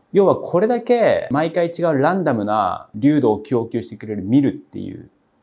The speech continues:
ところの、ね、フラッグシップモデルになるじゃないですか、要は。で、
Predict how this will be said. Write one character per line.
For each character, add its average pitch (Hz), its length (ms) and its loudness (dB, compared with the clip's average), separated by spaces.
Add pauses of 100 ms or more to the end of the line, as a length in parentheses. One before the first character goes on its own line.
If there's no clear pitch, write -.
(260)
と 156 100 -6
こ 175 140 -2
ろ 175 100 -2
の、 202 420 2
ね、 117 200 0
フ - 180 -6
ラ 160 100 6
ッ - 40 -4
グ - 40 -6
シ - 160 -8
ッ - 60 -20
プ 147 120 -2
モ 156 100 2
デ 120 80 4
ル 95 60 0
に 92 60 -2
な 90 60 -4
る 90 60 -8
じ 92 80 -10
ゃ 85 40 -8
な 85 60 -10
い - 20 -10
で - 80 -12
す - 80 -20
か、 - 180 -16 (160)
要 - 160 -10
は。 - 140 -14 (560)
で、 135 400 2